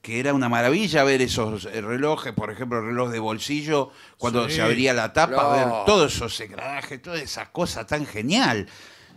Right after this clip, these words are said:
Speaker 1: Eh, y los de pulsera en miniatura, lo mismo, eh,
Speaker 3: Sí,
Speaker 1: eh,
Speaker 3: los de pulsera
Speaker 1: Sí.
Speaker 3: eran, este, que, casi inconcebible que el tipo pudiera
Speaker 1: Sí.
Speaker 3: trabajar
Speaker 1: No, claro.
Speaker 3: de esa manera. A mí me gustaban los relojes cuando era chico, me gustaba abrirlos.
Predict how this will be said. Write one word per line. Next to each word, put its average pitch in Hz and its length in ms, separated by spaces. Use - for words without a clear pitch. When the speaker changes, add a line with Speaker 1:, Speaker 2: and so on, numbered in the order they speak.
Speaker 1:
Eh, 87 600
y 123 120
los 113 180
de 110 60
pulsera 107 520
en 110 140
miniatura, 117 580
lo 104 140
mismo, 147 840
eh, 92 240
Speaker 3:
Sí, 80 280
Speaker 1:
eh, 127 480
Speaker 3:
los 98 120
de 107 100
pulsera 120 680
Speaker 1:
Sí. 101 420
Speaker 3:
eran, 127 440
este, 98 960
que, - 180
casi 170 300
inconcebible 135 960
que 107 80
el 107 100
tipo 131 300
pudiera 123 320
Speaker 1:
Sí. 117 60
Speaker 3:
trabajar 113 520
Speaker 1:
No, 123 320
claro. 104 460
Speaker 3:
de 117 120
esa 110 200
manera. 110 380
A 123 40
mí 196 120
me 202 100
gustaban 117 680
los 101 200
relojes 107 360
cuando 98 200
era 92 100
chico, 92 240
me 95 100
gustaba 117 300
abrirlos. 110 640